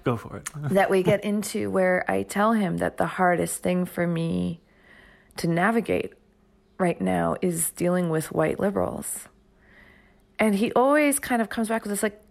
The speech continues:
Speaker 2: "Ah, yeah, okay," but, like, le-, he sort of comes at it from this place of, like, "Okay, but knowing what's out there, knowing how much worse people can get, why is that the hard thing for you?"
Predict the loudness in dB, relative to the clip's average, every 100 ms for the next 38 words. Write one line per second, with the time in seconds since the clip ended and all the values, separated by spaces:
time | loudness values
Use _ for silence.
0 | -12 -12 -12 -10 -6 -4 -6 -8 -6 -4
1 | -2 2 2 4 4 2 2 2 4 4
2 | 2 0 -2 0 0 2 4 2 2 0
3 | 2 0 0 0 0 0 0 0 -2 2
4 | 2 2 -2 -18 -20 -20 -20 -20 _ _
5 | _ _ _ _ 2 2 4 4 4 4
6 | 2 -2 0 4 4 2 -8 -14 _ _
7 | _ _ _ 0 4 4 4 2 0 0
8 | -2 -2 -6 -10 -10 _ _ _ _ _
9 | _ -2 0 2 0 0 2 4 2 2
10 | 0 2 0 -6 -4 -4 -4 -4 -2 -2
11 | 0 2 2 0 -2 -4 -2 -4 -2 -2
12 | -2 -4 -4 -4 -2 0 0 -2